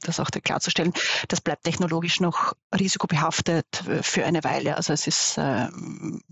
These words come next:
eben anders als in einem, wie sagen, einem digitalen Produkt,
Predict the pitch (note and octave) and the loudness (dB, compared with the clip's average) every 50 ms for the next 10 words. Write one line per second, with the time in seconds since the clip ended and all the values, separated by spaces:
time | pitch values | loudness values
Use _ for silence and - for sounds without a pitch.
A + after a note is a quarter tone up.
0 | E3+ - - - - - D#3+ D#3 - D#3+ D3+ - - - A#2+ D#3+ D#3+ C#3+ - - | -20 -20 -18 -8 -4 -2 0 2 2 2 2 0 0 0 0 2 2 2 0 0
1 | - - - - C#4+ D#3 D#3 D#3 - - - - - - - - - - - F#3+ | 0 0 2 2 2 2 2 0 -2 -2 -2 0 0 0 -2 -2 -4 -6 -4 -2
2 | - D3 D#3 E3 D#3+ D#3+ - E3+ - - - - A2+ C3 E3+ E3 F#3 - - E3+ | 0 2 2 2 2 2 0 -2 -2 0 0 0 0 2 2 0 0 -2 -4 -6
3 | - - | -4 -4